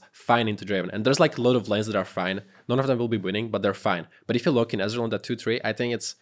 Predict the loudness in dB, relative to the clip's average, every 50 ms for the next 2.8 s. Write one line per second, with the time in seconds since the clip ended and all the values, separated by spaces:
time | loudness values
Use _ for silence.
0 | _ _ _ _ _ -4 0 2 4 4 4 4 2 0 0 0 -2 -4 -2 0
1 | 2 0 0 0 -2 -6 -6 -8 _ _ -8 -8 -6 -2 0 -2 -2 0 -2 -6
2 | -2 -4 -4 -2 -2 -4 -2 0 0 0 0 0 0 -2 -4